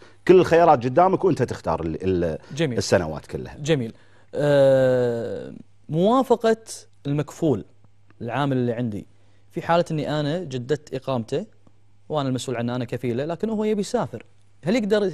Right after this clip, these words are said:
Speaker 2: يسافر وإقامته سارية؟ ما هو ممكن البعض يجدد إقامة الشخص ويخليه قاعد ما يروح.
Speaker 1: آه، الإقامة م-، ما دامها سارية يقدر يسافر، ما في أي مانع إنه يسافر.
Speaker 2: يقدر يسافر.
Speaker 1: يقدر يسافر، نعم. يعني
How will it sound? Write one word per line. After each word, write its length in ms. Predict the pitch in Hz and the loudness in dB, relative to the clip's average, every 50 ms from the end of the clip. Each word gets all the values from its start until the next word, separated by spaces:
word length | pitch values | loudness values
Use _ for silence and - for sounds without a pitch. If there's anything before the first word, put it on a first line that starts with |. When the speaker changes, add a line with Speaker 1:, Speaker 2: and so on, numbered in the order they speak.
| - - | -6 -6
Speaker 2:
يسافر 420 | 170 - - 170 185 165 151 131 | -6 -2 -2 -2 0 0 -2 0
وإقامته 440 | 131 143 143 - 180 180 170 - 151 | 0 0 0 0 -2 -2 -2 -4 -6
سارية؟ 500 | - - 165 156 151 147 151 156 170 170 - - | -4 -2 -2 0 0 -2 -2 -4 -6 -6 -8 -6
ما 60 | 147 | -4
هو 60 | 156 170 | -2 -2
ممكن 240 | 214 208 - 208 | -2 -2 -2 -2
البعض 300 | 190 180 170 208 190 180 | -2 -2 -2 -2 -2 -2
يجدد 300 | 185 175 220 185 175 170 | -2 -2 -2 -4 -4 -4
إقامة 300 | 175 160 180 185 160 143 - | -6 -4 -4 -4 -4 -6 -8
الشخص 280 | 139 - 220 220 - - | -8 -8 -8 -8 -8 -8
ويخليه 300 | 180 196 196 180 160 143 | -8 -6 -6 -4 -4 -2
قاعد 180 | 131 117 120 139 | -4 -4 -4 -6
ما 80 | 143 | -8
يروح. 180 | 131 - 98 - - - - - - - - - - - - - - - - - - - - - - | -10 -10 -12 -14 -16 -20 -20 -20 -20 -20 -20 -20 -20 -20 -20 -20 -20 -20 -20 -20 -20 -20 -20 -14 -10
Speaker 1:
آه، 300 | 107 113 120 113 113 113 | -6 -6 -6 -6 -6 -8
الإقامة 500 | 104 - 113 139 143 - 180 180 185 180 | -8 -4 -4 -4 -2 0 0 0 2 0
م-، 160 | 175 170 156 - - - | 0 0 -2 -6 -6 -2
ما 120 | 117 135 | 0 2
دامها 260 | 139 151 160 151 143 | 4 4 2 2 0
سارية 280 | 131 - - 165 170 165 | -2 -2 0 2 4 4
يقدر 280 | 160 175 156 - 92 78 | 4 2 0 -2 -4 -6
يسافر، 340 | 73 - 76 69 - - - | -8 -10 -14 -14 -14 -8 -4
ما 140 | 147 156 135 | -2 -2 0
في 180 | 135 127 98 | 0 2 2
أي 180 | 117 135 135 127 | 4 4 4 4
مانع 320 | 123 127 123 117 107 - | 4 2 2 2 2 0
إنه 140 | - 101 95 | 0 0 -2
يسافر. 360 | 90 - - 80 - - - | -2 -2 -4 -6 -4 -2 -2
Speaker 2:
يقدر 260 | 165 160 143 143 127 | -2 0 0 0 0
يسافر. 340 | 120 - - 113 113 107 117 | -2 -4 -6 -10 -6 -2 -2
Speaker 1:
يقدر 200 | 127 120 98 90 | 0 0 0 -2
يسافر، 360 | 78 - - 71 67 - - | -2 -4 -8 -12 -12 -8 -8
نعم. 160 | 101 85 69 62 65 80 | -6 -6 -8 -8 -4 -2
يعني 260 | 92 92 117 120 117 | 0 0 2 0 0